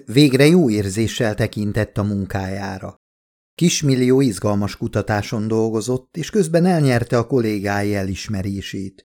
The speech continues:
Végre átlépett rezidenségének azokba az éveibe, amikor szenior tagja lehet a csapatnak. Tudtam, hogy élvezni a kezdők tanítását és a sebészi képességeinek a tökéletesítését.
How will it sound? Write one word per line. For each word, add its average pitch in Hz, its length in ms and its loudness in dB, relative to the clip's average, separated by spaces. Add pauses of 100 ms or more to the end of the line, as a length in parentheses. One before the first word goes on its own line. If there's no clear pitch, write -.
(480)
Végre 139 300 4
átlépett 120 680 2
rezidenségének 107 1200 -2
azokba 101 420 -2
az 90 120 -6
éveibe, 113 640 -2 (340)
amikor 160 440 2
szenior 110 520 2
tagja 107 340 -2
lehet 101 280 -2
a 98 80 -2
csapatnak. 98 720 -8 (340)
Tudtam, 147 400 2
hogy 113 160 0
élvezni 113 560 0
a 101 80 -4
kezdők 104 480 -2
tanítását 120 1000 -2 (320)
és 160 180 2
a 175 40 4
sebészi 143 500 2
képességeinek 113 1040 -2
a 120 80 0
tökéletesítését. 101 1500 -6